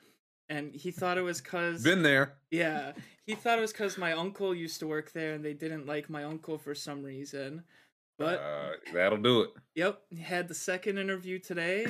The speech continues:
Speaker 1: and
Speaker 2: <laughs>
Speaker 1: they gave him an I D badge and he was like, "Do you want this back?" And they told him to keep it. So sounds
Speaker 2: He's
Speaker 1: like
Speaker 2: in
Speaker 1: a,
Speaker 2: there.
Speaker 1: sounds like a good thing.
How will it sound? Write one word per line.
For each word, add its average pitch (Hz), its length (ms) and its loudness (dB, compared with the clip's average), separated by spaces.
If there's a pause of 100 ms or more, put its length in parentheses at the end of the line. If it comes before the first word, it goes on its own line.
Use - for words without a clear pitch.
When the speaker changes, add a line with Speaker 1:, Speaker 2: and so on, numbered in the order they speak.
(100)
Speaker 1:
and 160 360 -4
Speaker 2:
<laughs> - 60 -12
Speaker 1:
they 160 120 -2
gave 175 240 -2
him 170 140 -6
an 160 60 -6
I 160 200 -4
D 175 180 -6
badge 165 360 -2
and 165 40 -10
he 160 80 -4
was 156 160 -6
like, 147 180 -4
"Do - 80 -8
you 156 60 -6
want 160 180 -6
this 151 160 -4
back?" 170 340 -4
And 151 80 -10
they 143 80 -4
told 160 260 -6
him 156 60 -6
to 147 40 -4
keep 190 300 -10
it. 226 200 -6
So 147 480 -4 (460)
sounds 170 300 -4
Speaker 2:
He's - 20 2
Speaker 1:
like 196 160 2
Speaker 2:
in 104 80 4
Speaker 1:
a, - 20 2
Speaker 2:
there. 85 300 4
Speaker 1:
sounds 175 300 -2
like 196 180 2
a 196 60 4
good 202 260 2
thing. 226 540 2